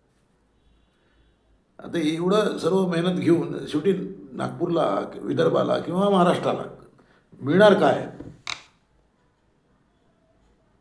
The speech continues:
आता काही मिळणार नाही हे, हे फडणवीसांनी सांगून टाकलं. फडणवीस म्हणाले, "व आचारसंहितेमुळे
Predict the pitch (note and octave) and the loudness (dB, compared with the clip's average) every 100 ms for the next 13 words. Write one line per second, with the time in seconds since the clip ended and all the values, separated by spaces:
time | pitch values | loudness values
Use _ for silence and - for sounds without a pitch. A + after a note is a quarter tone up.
0 | _ _ _ _ _ _ _ _ _ _ | _ _ _ _ _ _ _ _ _ _
1 | _ _ _ _ _ _ _ _ _ _ | _ _ _ _ _ _ _ _ _ _
2 | - D#3+ F3 F3+ - - - _ _ _ | -10 -2 -2 -2 -14 -20 -20 _ _ _
3 | _ _ _ A2 C3+ G#3 G3+ F#3+ F#3+ F3+ | _ _ _ -4 2 4 6 6 6 4
4 | F#3 F3 F#3+ - - - - - _ _ | 4 4 4 2 -2 -12 -20 -20 _ _
5 | _ _ _ - D3 E3+ - G3+ G3 F#3+ | _ _ _ -6 -4 -2 0 0 2 2
6 | G3+ F#3+ F#3+ - - - _ _ _ _ | 2 0 -2 -4 -12 -20 _ _ _ _
7 | _ _ _ _ _ _ _ C#3 E3 F#3 | _ _ _ _ _ _ _ -10 -4 -2
8 | F#3 F3+ F3+ F3 G3 G3+ F3+ - - C#3+ | 0 2 2 2 0 -2 -4 -10 -8 -4
9 | C#3+ G#3 F3 F#3+ F#3 F3 D#3+ F3+ | 4 4 8 6 8 4 4 0